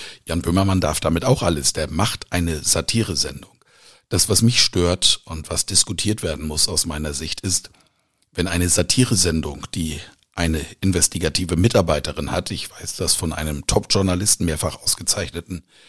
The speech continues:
Wirtschaftsjournalistin, dass eine Mitarbeiterin in seinem Team so großartig ist, sie könnte bei jedem anderen Leitmedium auch arbeiten, aber sie ist eben im Team Böhmermann und daneben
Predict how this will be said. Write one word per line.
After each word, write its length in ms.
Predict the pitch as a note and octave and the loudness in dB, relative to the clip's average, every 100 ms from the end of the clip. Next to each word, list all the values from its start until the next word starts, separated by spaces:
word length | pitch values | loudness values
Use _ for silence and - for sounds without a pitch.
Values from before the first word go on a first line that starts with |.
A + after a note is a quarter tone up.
| _ | _
Wirtschaftsjournalistin, 1120 | - F#2 - F2+ - F2+ F2 F2 D#2+ - F2+ - - - - - | -4 2 2 2 0 2 2 0 -2 -2 -4 -4 -16 -16 -16 -4
dass 180 | - | -4
eine 200 | - G#2+ | 0 2
Mitarbeiterin 640 | G#2+ G#2 F#2+ E2 F2 E2+ E2 | 4 2 2 0 0 -2 -2
in 120 | D#2 | -2
seinem 220 | D2+ D2+ | -2 -2
Team 260 | - F2+ E2 | -2 0 2
so 140 | G2 | 0
großartig 640 | G2 G2+ - - - - | 2 0 0 -2 -6 -4
ist, 120 | E2+ | -2
sie 100 | - | -2
könnte 220 | D#2+ F2+ D#2 | 0 0 0
bei 140 | D#2+ | -2
jedem 340 | D2+ F2 E2 | 0 0 0
anderen 400 | E2 F2+ E2+ E2 | 0 0 2 0
Leitmedium 760 | D2+ E2 F#2 - D#2+ D2 D#2+ F#2+ | 0 2 0 2 0 0 0 2
auch 280 | A2 G2 - | 2 2 -2
arbeiten, 420 | D#2+ - - F#2 | -6 -6 -6 -4
aber 140 | E2+ | -2
sie 100 | A2 | 0
ist 140 | A2+ B2+ | 2 2
eben 220 | A#2+ A2+ | 2 2
im 60 | |
Team 220 | A2 A2 G#2 | 2 2 2
Böhmermann 560 | F2 D2+ C#2 C#2 D2 | 2 -2 -4 -6 -6
und 140 | D#2+ - | -4 0
daneben 340 | G2 G2+ A2+ | 2 4 2